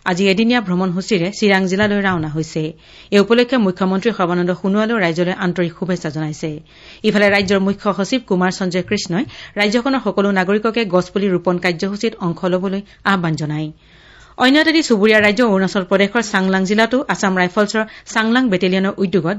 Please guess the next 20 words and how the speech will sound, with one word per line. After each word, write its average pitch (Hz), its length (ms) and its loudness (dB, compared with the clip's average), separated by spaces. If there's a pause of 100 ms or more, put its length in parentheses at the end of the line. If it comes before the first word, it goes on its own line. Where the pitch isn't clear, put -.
বিশ্ব 202 160 0 (140)
পৰিৱেশ 175 320 2
দিৱস 180 260 -2
পালন 185 240 0
কৰা 156 200 -6
হয়। 156 160 -4 (340)
এই 208 120 6
উপলক্ষে 196 340 0
আয়োজন 185 340 2
কৰা 247 220 0
বৃক্ষ 180 200 -2 (120)
ৰোপণৰ 180 340 -2
অভিযানত 190 380 -2 (260)
আছাম 262 300 0
ৰাইফলছৰ 262 460 0
জোৱানসকলৰ 190 560 2
লগতে 202 280 0
কেন্দ্ৰীয় 202 400 0
তথা 180 180 -2
ৰাজ্য 170 220 -2